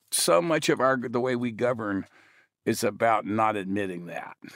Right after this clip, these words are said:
And it makes it fundamentally dishonest, and it makes it fundamentally flawed.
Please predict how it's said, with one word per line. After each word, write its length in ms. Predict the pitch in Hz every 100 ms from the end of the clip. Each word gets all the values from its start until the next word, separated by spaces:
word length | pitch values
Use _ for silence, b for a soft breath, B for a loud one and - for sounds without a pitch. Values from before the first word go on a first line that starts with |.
| -
And 80 | 107
it 100 | 104
makes 300 | - 117 -
it 140 | 101 -
fundamentally 640 | 107 104 101 101 101 98
dishonest, 720 | 95 - 90 82 92 90 -
and 80 | -
it 80 | -
makes 240 | 95 90 -
it 120 | -
fundamentally 640 | 98 92 90 92 90 78
flawed. 420 | - 90 - -